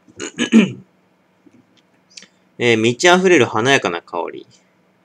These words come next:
一本で満足できるスペシャリティプレミアムビール。えーと、一手間かけた香り高いホップを発酵中に漬け込み、複雑な、えー、香味を引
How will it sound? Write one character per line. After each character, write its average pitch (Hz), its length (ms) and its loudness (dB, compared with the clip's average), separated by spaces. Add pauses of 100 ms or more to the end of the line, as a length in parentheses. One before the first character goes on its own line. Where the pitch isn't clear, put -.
(460)
一 175 140 -2
本 165 260 2
で 113 80 4
満 107 240 2
足 92 140 0
で 87 120 -4
き - 140 -10
る - 60 -12
ス - 120 -18
ペ 151 140 0
シ - 260 -6
ャ 143 60 2
リ 139 140 -6
テ - 160 -10
ィ 131 120 -4
プ - 100 -8
レ 127 100 0
ミ 123 160 0
ア 110 40 0
ム 104 120 -6
ビ 92 200 -6
ー - 40 -20
ル。 - 80 -20 (1800)
え 147 320 0
ー 143 80 -8
と、 143 120 -2
一 170 220 -6
手 214 140 0
間 143 120 0
か 123 160 0
け 117 120 0
た 95 260 0
香 135 160 -2 (140)
り 170 80 -2
高 160 360 -2
い 120 80 4
ホ 139 160 -2
ッ 143 60 -12 (320)
プ 104 220 0
を 117 240 2 (760)
発 123 180 -2 (100)
酵 160 180 0
中 151 140 -4
に 143 180 -2
漬 - 260 -8
け - 0 -
込 123 140 -2
み、 95 220 -2
複 143 240 -8
雑 156 260 -4
な、 135 320 0 (1040)
え 123 220 2
ー、 120 40 -2
香 143 320 0
味 151 140 0
を - 20 2
引 110 60 0